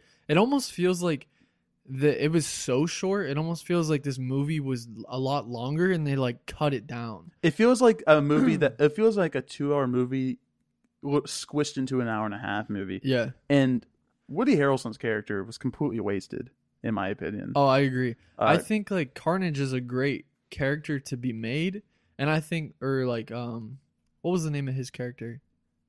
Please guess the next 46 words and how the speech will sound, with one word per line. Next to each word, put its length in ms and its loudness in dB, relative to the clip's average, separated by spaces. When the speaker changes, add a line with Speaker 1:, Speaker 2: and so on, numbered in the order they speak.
Speaker 1:
Like, 180 -6
the 140 -6
actual 420 -8
guy. 300 -16
Speaker 2:
Uh, 800 4
Speaker 1:
Um, 120 -14
Speaker 2:
uh, 400 6
Ca-, 320 -2
uh, 280 2
Cassidy. 400 -2
Speaker 1:
Cletus 140 -2
Cassidy. 400 2
Speaker 2:
Cletus 100 -6
Cassidy, 400 -2
Speaker 1:
I 100 6
Speaker 2:
yeah. 100 2
Speaker 1:
think 140 0
there 120 2
was 100 0
so 140 -2
much 220 -4
potential 440 -4
in, 60 -4
like, 180 -8
that 200 -8
creepy, 500 -4
like, 220 -4
serial 500 0
killer, 540 -6
like, 360 -8
you 120 -4
know, 360 -2
Woody 240 6
Harrelson. 400 2
I 140 4
thought 180 4
Woody 140 2
Harrelson 340 -2
was 100 -12
fine 380 -2
in 80 -4
the 60 -2
movie. 400 0
It's 100 0
Speaker 2:
Mm-hmm. 80 2
Speaker 1:
just, 240 0